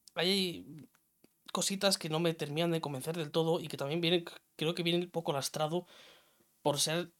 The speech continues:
un juego de PlayStation cuatro realmente. Y estoy hablando del tema de,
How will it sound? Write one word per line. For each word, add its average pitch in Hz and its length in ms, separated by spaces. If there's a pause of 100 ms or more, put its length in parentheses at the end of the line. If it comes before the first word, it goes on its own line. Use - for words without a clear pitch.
(200)
un 165 140
juego 165 260
de 151 120
PlayStation 156 480
cuatro 156 320
realmente. 135 600 (520)
Y 139 120
estoy 160 140
hablando 175 320
del 147 180
tema 170 200
de, 160 240